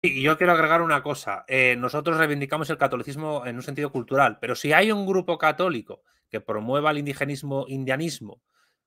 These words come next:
separatista y de-, y desigualizador,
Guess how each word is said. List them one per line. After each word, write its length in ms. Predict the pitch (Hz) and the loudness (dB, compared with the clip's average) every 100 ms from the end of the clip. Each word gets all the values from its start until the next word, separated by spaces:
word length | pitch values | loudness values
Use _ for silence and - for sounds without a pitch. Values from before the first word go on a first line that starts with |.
| _ | _
separatista 880 | - 123 123 113 165 - - 87 _ _ _ _ | -4 0 2 2 -2 -6 -10 -12 _ _ _ _
y 400 | - 131 127 120 | -6 -4 -2 -4
de-, 160 | 120 135 | -4 -6
y 200 | 123 120 | -6 -4
desigualizador, 880 | 117 - 123 120 110 120 147 135 | -4 -4 -2 -2 0 4 4 2